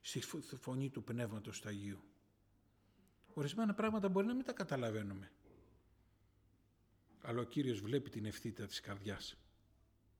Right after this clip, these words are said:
Πάντοτε το λέω αυτό και μου κάνει, ε, απο-, ε,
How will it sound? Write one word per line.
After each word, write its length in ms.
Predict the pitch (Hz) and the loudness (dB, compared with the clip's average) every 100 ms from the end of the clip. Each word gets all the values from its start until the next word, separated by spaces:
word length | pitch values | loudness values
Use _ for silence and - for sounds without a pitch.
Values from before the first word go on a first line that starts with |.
| _ _ _ _ _ - _ - - | _ _ _ _ _ -20 _ -20 -8
Πάντοτε 320 | - 147 151 - | 0 4 4 0
το 180 | - | 0
λέω 180 | 110 110 | 2 2
αυτό 380 | 98 - 117 120 - - - - | 0 -2 -2 -2 -6 -20 -20 -12
και 180 | - 123 | -2 0
μου 160 | 117 110 | 2 0
κάνει, 340 | 127 127 123 | 2 2 2
ε, 340 | 117 110 107 113 | 0 -2 -4 -4
απο-, 400 | 110 117 110 - | -4 2 4 4
ε, 380 | 113 110 107 | 2 0 0